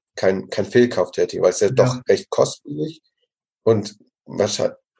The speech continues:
Speaker 1: ich weiß nicht, ob ich immer ein Widerrufsrecht, wenn das ja individuell hergestellt ist, wahrscheinlich nicht. Ähm, kannst du da ein bisschen drüber aufklären, über Online- und Offline-Kauf, Vor- und Nachteile?
Speaker 2: Ja.
Speaker 1: Das wäre ganz schön.
Speaker 2: Also beim, fangen wir einfach mal beim Offline-Kauf an.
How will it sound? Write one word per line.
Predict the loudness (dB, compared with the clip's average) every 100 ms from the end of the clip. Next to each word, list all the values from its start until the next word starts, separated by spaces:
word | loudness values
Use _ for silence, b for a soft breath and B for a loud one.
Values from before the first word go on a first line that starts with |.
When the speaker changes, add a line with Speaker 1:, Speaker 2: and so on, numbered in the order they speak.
| _ -18 -18 -18 -14
Speaker 1:
ich | -4 0
weiß | 2 2
nicht, |
ob | 0
ich | 0 0
immer | 2
ein | 2
Widerrufsrecht, | 2 2 0 0 -6 0 2 2 0
wenn | 0 2
das | 2 0
ja |
individuell | -2 -4 -4 -2 0 2
hergestellt | 0 -2 0 4 4 4
ist, | -2 -4 b b b -10
wahrscheinlich | -2 2 2 0 -4
nicht. | -2 -2 -6 -10 -8 2
Ähm, | 4 6 4 2 0 -2 -10 _ -20 -20 -6
kannst | -2 2
du |
da | 2
ein | 2
bisschen | 0 -4
drüber | 0 2 4
aufklären, | 2 0 0
über | 2 2
Online- | 2 0 0
und | 0
Offline-Kauf, | -2 0 -2 -2 0 -2 0
Vor- | 2
und | 2
Nachteile? | 2 0 0 0 2 2 0 -2 b b
Speaker 2:
Ja. | -4 -2
Speaker 1:
Das | -2 0
wäre | 2
ganz | 0 -2
schön. | -8 -10 -14 b b b b b
Speaker 2:
Also | 2 4
beim, | 4 6 6 6 4 -2 -4
fangen | 2 4
wir | 4
einfach | 2 2
mal | 2
beim | 2 0
Offline-Kauf | 0 -2 -2 0 0 2
an. | 2 0 -2 -10